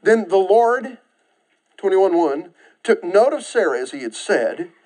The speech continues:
By the way, remember the guy said, "A year from now, you'll be bouncing a kid on your knee." And the Lord took note of Sarah as he had said, and the Lord did for Sarah as he had promised. So Sarah conceived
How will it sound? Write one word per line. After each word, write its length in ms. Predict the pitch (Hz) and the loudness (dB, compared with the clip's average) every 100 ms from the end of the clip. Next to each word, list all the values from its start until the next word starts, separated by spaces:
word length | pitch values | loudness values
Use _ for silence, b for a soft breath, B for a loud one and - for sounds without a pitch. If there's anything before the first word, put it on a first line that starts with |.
| b | b
By 120 | 135 | -4
the 60 | 135 | -2
way, 140 | 170 | -2
remember 260 | 147 139 160 | -2 -4 -6
the 80 | 156 | -2
guy 180 | 156 151 | 0 -2
said, 340 | - 156 - 113 | -4 -6 -6 -8
"A 40 | |
year 180 | 113 185 | -8 -6
from 180 | 190 202 | -6 -4
now, 260 | 214 262 _ b | -4 -4 _ b
you'll 100 | 151 | -10
be 60 | 147 | -8
bouncing 360 | 143 143 156 170 | -4 -4 -4 -8
a 60 | |
kid 220 | 160 - | -6 -6
on 100 | 127 | -6
your 120 | 117 - | -10 -10
knee." 260 | 143 107 _ _ _ _ _ _ b b b b b b b b b b b _ - | -12 -12 _ _ _ _ _ _ b b b b b b b b b b b _ -8
And 100 | 170 | 0
the 40 | |
Lord 200 | 175 214 | 4 4
took 160 | 208 233 | 2 0
note 200 | 202 208 | 2 2
of 80 | 202 | 0
Sarah 280 | 220 208 247 | 0 0 0
as 80 | |
he 80 | 277 | 0
had 120 | 165 | -2
said, 220 | 165 220 247 | 0 0 0
and 100 | 165 | 0
the 40 | |
Lord 260 | 151 190 196 | 0 0 0
did 180 | 202 | -4
for 100 | 180 | -4
Sarah 380 | 156 202 208 226 | -6 -2 -2 -2
as 120 | 151 | -6
he 80 | 160 | -4
had 140 | 170 - | -4 -4
promised. 540 | 180 185 277 - - | -4 -4 -4 -10 -6
So 160 | 196 160 | -2 -2
Sarah 380 | - 254 262 254 | -2 -6 -4 -6
conceived 920 | 240 214 - 285 214 147 139 170 | -6 -6 -8 -6 -6 -8 -12 -20